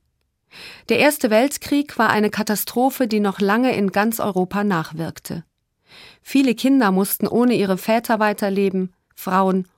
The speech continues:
ohne ihre Männer. In den umkämpften Gebieten, besonders in Frankreich und Belgien, waren ganze Landschaften zerstört. Deutschland hat den Krieg verloren und wird zu Strafzahlungen verurteilt. Das Land ist neunzehnhundertachtzehn,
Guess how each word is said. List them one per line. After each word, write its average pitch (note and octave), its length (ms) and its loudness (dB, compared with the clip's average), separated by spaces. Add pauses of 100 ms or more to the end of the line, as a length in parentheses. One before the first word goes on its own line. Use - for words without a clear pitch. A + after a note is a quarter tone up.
(120)
ohne F3+ 260 2
ihre F3+ 220 0
Männer. D#3+ 380 -2 (640)
In A3 160 2
den A3+ 220 4
umkämpften A3 680 0
Gebieten, B3+ 600 -2 (200)
besonders F#3 480 2
in E3 120 -2
Frankreich F#3+ 580 0
und F#3 160 -4
Belgien, G#3 580 2
waren F3 320 0
ganze F#3 340 0
Landschaften E3 640 -4
zerstört. - 600 -6 (1040)
Deutschland C#4+ 520 2
hat A#3 120 -2
den G#3 100 2
Krieg - 260 -4
verloren A#3+ 560 0
und A#3+ 140 -4
wird A3 160 -2
zu - 120 -6
Strafzahlungen D#3+ 840 -2
verurteilt. D#3+ 680 -4 (440)
Das - 160 -8
Land G3 240 0
ist - 220 -6
neunzehnhundertachtzehn, G#3 1160 0